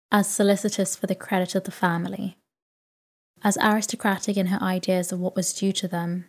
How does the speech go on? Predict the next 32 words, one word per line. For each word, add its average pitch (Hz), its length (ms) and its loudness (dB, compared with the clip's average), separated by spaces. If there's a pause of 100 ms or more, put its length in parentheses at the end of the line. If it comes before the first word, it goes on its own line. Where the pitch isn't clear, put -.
(120)
as 196 220 -2
anybody 196 480 4
of 185 100 2
sense 180 420 0
and 269 120 0
honesty 185 400 -2
could 180 200 -4
well 175 260 2
be, 175 400 -4 (720)
she - 180 2
was 202 200 4
a 208 40 6
benevolent, 196 680 4
charitable, 180 560 0
good 175 240 2
woman, 175 480 -2 (180)
and 196 160 4
capable 190 460 2
of 180 100 -2
strong 185 320 0
attachments, 208 800 -4 (500)
most 214 300 4
correct 220 340 2
in 240 80 4
her 240 120 4
conduct, 180 680 -4
strict - 540 0
in 208 160 2
her 202 120 0
notion 190 400 2
of 185 120 -4
decorum 175 640 -6